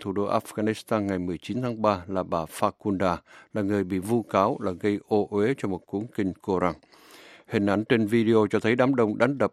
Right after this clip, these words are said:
bà Farkunda và lái xe cán lên người bà trước khi nổi lửa đốt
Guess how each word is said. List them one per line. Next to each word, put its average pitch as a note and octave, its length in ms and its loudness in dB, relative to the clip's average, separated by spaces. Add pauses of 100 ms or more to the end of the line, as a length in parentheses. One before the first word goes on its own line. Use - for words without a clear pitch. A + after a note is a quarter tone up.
bà F#2+ 180 0
Farkunda G2+ 720 0
và F2 120 0
lái A2 140 0
xe A2+ 200 0
cán G#2+ 320 2
lên A2+ 120 0
người F#2 180 -2
bà E2+ 220 -2 (120)
trước C#3 180 0
khi A2 120 -2
nổi F#2 220 -2
lửa F2+ 180 -4
đốt A#2 220 -2